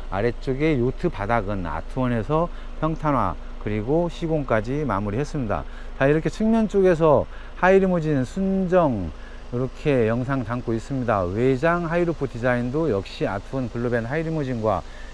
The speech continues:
비교를 해줬으면 합니다. 자, 후석 쪽으로 가서 설명 이어나가겠습니다. 가시죠. 이십이 마일 기아 순정 하이리무진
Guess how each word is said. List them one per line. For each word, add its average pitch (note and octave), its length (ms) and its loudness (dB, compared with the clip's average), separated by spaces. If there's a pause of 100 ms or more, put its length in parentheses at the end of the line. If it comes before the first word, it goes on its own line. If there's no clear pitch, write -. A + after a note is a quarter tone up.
(120)
비교를 C#3+ 720 0
해줬으면 C3+ 540 -2
합니다. A#2+ 600 0
자, G2+ 100 -6
후석 D#3+ 340 -4
쪽으로 C3 260 0
가서 G2+ 440 -2 (340)
설명 D3 340 2
이어나가겠습니다. G#2 1080 -2
가시죠. G#2 540 -2 (1120)
이십이 E3 500 6
마일 F3+ 300 8
기아 D3+ 300 4
순정 F3 480 2
하이리무진 E3 880 0